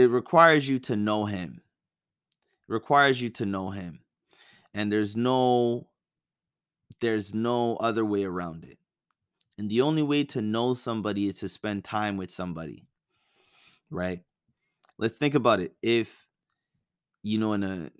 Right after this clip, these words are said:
in a group full of people, if people started calling your, your voice and, and you're blindfolded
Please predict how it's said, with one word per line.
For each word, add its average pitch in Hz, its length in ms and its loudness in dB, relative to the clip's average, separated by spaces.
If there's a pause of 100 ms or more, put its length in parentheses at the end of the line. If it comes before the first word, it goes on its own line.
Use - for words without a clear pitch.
in 98 140 -10
a 98 80 -6
group 139 300 2
full 170 220 0
of 135 160 2
people, 123 340 -2
if 95 140 -4
people 139 260 0
started 127 300 0
calling 117 400 2
your, 104 280 2
your 98 200 0
voice 90 540 -2
and, 92 280 -8
and 95 180 -6
you're 104 140 2
blindfolded 98 920 -4